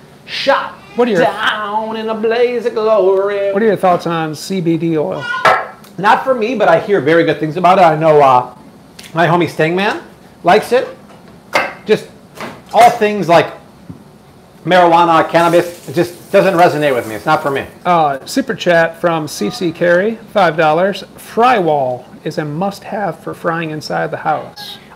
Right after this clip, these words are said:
Speaker 1: Um, I actually have a fry wall, but I don't like the idea of putting silicone. Actually, you know what? I think I threw it away.
Speaker 2: What the heck
Speaker 1: It's
Speaker 2: is
Speaker 1: like
Speaker 2: a fry
Speaker 1: s-,
Speaker 2: wall?
Speaker 1: it's like the silicone ring you'd put inside a pan,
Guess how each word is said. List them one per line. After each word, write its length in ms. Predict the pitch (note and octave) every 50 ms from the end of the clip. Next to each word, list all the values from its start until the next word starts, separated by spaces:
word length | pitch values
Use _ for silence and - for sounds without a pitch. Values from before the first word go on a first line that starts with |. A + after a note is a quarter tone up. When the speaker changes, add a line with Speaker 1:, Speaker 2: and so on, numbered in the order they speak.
| -
Speaker 1:
Um, 120 | - - G3+
I 220 | - A#2 B2 F3
actually 300 | A3+ G#3+ - - F3+ D#3
have 520 | - - - - - - B2 C3+ F3 - A#2+
a 60 | G#2
fry 360 | - - - C#3+ B2+ C3+ D#3
wall, 480 | D#3+ F3+ F#3+ G3 A3+ B3+ B3 - - - - - - -
but 100 | D#3+ D#3+
I 60 | E3
don't 220 | D#3 D3 G3+ A3+ G3+
like 180 | G3+ F#3 F#3+
the 80 | G3 F#3+
idea 300 | F3+ E3+ D3 E3+ F3+ -
of 60 | -
putting 180 | - D#3+ D3 B2+
silicone. 720 | - - - F#3+ F3 E3+ - - D#3+ D3 C#3 C3+ C3+ - -
Actually, 280 | G3 F#3+ - G3 -
you 60 | F3+ E3+
know 80 | G3
what? 80 | G3+ F3+
I 80 | E3
think 60 | - F3+ C3+
I 20 | -
threw 160 | - E3 D#3+
it 60 | C#3
away. 260 | B2 A#2 B2+ B2+ A2 A3
Speaker 2:
What 100 | A3 -
the 60 | A3
heck 80 | A#3
Speaker 1:
It's 80 | A3 G#3+
Speaker 2:
is 60 | G#3
Speaker 1:
like 80 | G3+ D#3+
Speaker 2:
a 40 | -
fry 220 | A#3+ A#3 A3 G#3
Speaker 1:
s-, 60 | F3+
Speaker 2:
wall? 240 | D3 C3+ - C3 -
Speaker 1:
it's 100 | - -
like 120 | B3 B3
the 80 | A#3+ A3+
silicone 600 | - - - G#3 G3+ G#3+ G#3 G#3 - G3 G3 E3
ring 440 | C3 B2+ C#3 D3+ E3+ F#3 G#3+ A#3 A3 - - - -
you'd 180 | D#3+ D#3 -
put 180 | - - F3+ -
inside 520 | D3+ D3 C3+ - - - B2+ B2+ C#3+ D3+
a 60 | C#3+ -
pan, 600 | - - C3+ C3+ C#3 D3+ F3 F#3+ G#3+ A3+ -